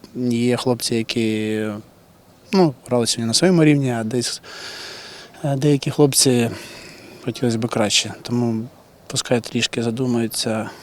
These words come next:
в плані, що є конкуренція вже, і ми готуємось поступово. У нас ще є дуже багато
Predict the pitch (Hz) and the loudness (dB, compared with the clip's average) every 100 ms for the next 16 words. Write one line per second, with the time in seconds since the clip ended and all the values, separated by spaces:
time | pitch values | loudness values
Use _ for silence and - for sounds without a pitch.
0 | - - - 120 107 107 107 - 107 107 | -20 -20 -8 -4 -2 -2 -4 -4 -4 -2
1 | 117 113 139 147 - 127 120 120 - - | -2 2 4 4 2 -2 -4 -6 -10 -20
2 | - - - - 117 117 143 127 - - | -20 -20 -20 -12 -4 -2 -2 -4 -8 -2
3 | 139 131 - - 123 - 120 - 139 120 | 0 0 -2 -4 -4 -6 -4 2 4 4
4 | 113 - - - - - - - - - | 0 -4 -12 -20 -20 -20 -20 -20 -20 -18
5 | - 113 110 - - 120 107 104 107 110 | -4 -2 0 0 0 -2 -4 -4 -6 -6
6 | 110 107 107 113 - - | -4 -4 -4 -6 -8 -10